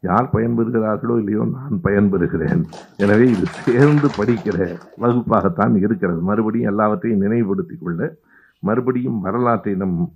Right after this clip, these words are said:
நினைவுகளுக்கு கொண்டு வருவதற்கு இந்த படிப்பு மிகவும் உதவுகிறது. அப்போது நாசரேத் என்கிற இடத்துல பிறந்த இயேசுநாதர் பிறகு ஜெருசலேமுக்கு வந்து சேருகிறார். அப்போது அவருக்கு வயது முப்பது தான்.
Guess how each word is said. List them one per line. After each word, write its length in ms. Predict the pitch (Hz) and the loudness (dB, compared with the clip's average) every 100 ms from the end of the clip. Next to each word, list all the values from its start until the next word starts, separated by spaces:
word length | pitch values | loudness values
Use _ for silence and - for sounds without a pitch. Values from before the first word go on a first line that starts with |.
| - | -10
நினைவுகளுக்கு 640 | - 104 117 104 92 87 87 | -4 -2 0 -2 -2 -4 -6
கொண்டு 240 | - 143 147 | 2 4 4
வருவதற்கு 540 | 123 104 98 - 98 92 90 | 2 0 -4 -6 -4 -2 -2
இந்த 160 | 95 92 | -4 -4
படிப்பு 360 | 98 117 - | -2 -4 -4
மிகவும் 460 | 95 92 117 101 95 | -4 -2 -2 -2 -4
உதவுகிறது. 640 | 87 117 90 92 98 117 170 _ _ _ _ _ _ _ _ - | -2 -2 -2 -8 -4 -2 -2 _ _ _ _ _ _ _ _ -10
அப்போது 640 | 117 139 - - 170 156 131 | -10 -12 -12 2 4 4 2
நாசரேத் 640 | 98 117 151 160 156 147 127 | 2 2 4 2 2 2 0
என்கிற 280 | 113 101 98 | 0 0 0
இடத்துல 380 | 95 110 95 90 71 - - _ | 0 0 0 -4 -4 -10 -20 _
பிறந்த 300 | 110 101 90 82 71 - | -2 0 0 -4 -8 -8
இயேசுநாதர் 680 | 95 98 - 87 78 80 - _ _ _ _ _ - | -2 -2 0 -2 -2 -6 -8 _ _ _ _ _ -4
பிறகு 200 | 107 98 | -2 0
ஜெருசலேமுக்கு 720 | 90 117 135 120 110 87 85 82 | 0 2 2 0 -2 -4 -6 -4
வந்து 200 | 101 98 | -2 -2
சேருகிறார். 520 | 101 80 78 101 170 | -2 -4 -4 -4 -4
அப்போது 280 | 175 110 95 | -4 -2 -2
அவருக்கு 280 | 82 82 87 | -4 -6 -4
வயது 220 | 98 90 | -4 -4
முப்பது 460 | 85 85 117 101 82 | -6 -6 -2 0 -2
தான். 240 | 78 127 | -2 -4